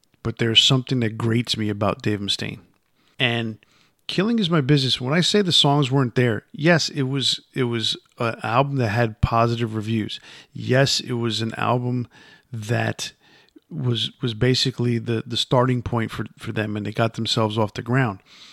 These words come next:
But, you know, if they didn't come up with Peace Sells, they're going nowhere at this point. Yeah, they got signed to Capitol because, you know what?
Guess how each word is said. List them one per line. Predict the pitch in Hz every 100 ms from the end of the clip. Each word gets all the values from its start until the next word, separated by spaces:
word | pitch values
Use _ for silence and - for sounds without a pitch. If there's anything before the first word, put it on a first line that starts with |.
| - _ _ _ _ _ _ _ _ 202
But, | 127 131 127 - _ _ _ _ _ _ _
you | - 139
know, | 127 127
if | 135 113
they | 120 160
didn't | 175 185 160 -
come | - 143
up | 139 156
with | 127 -
Peace | - 135
Sells, | - 143 147 113 104 110 110
they're | 127
going | 180 180 117 104
nowhere | 120 120 101
at | 95
this | -
point. | - - 110 120
Yeah, | 151 180
they | 160
got | 147 143
signed | - 131 127
to | 113
Capitol | - 123 139 - 110
because, | 110 123 135 127
you | 135
know |
what? | 135 147 175